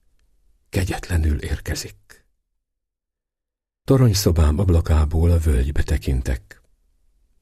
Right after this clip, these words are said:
A kolostor árnyéka vetődik az éjszakai tájra. Ilyen erős holdsütést ritkán lehet látni.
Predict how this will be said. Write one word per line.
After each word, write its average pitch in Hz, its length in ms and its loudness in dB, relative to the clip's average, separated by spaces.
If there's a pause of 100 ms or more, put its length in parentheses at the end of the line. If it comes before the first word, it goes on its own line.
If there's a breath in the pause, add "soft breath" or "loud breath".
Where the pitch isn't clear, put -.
(340)
A 85 200 0
kolostor 95 600 2
árnyéka 65 600 0
vetődik 71 480 0
az 76 160 -2
éjszakai 71 580 -2
tájra. 65 580 -4 (1300)
Ilyen 87 300 2
erős 110 380 2
holdsütést - 1040 -4 (300)
ritkán - 460 -2
lehet - 260 -8
látni. - 560 -10